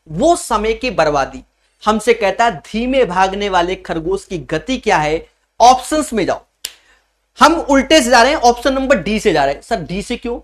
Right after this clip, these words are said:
एक्चुअल में ए आंसर है।" तो फिर कहोगे "सर आप तो जानत रहो,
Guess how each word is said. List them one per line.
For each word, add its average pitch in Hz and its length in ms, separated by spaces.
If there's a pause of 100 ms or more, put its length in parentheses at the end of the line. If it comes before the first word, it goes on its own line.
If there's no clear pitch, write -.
(140)
एक्चुअल 233 300
में 233 240
ए 240 120
आंसर 208 420
है।" 220 160 (520)
तो 240 80
फिर 233 160
कहोगे 214 340
"सर 220 260 (120)
आप 196 260
तो 202 80
जानत 180 400
रहो, 185 380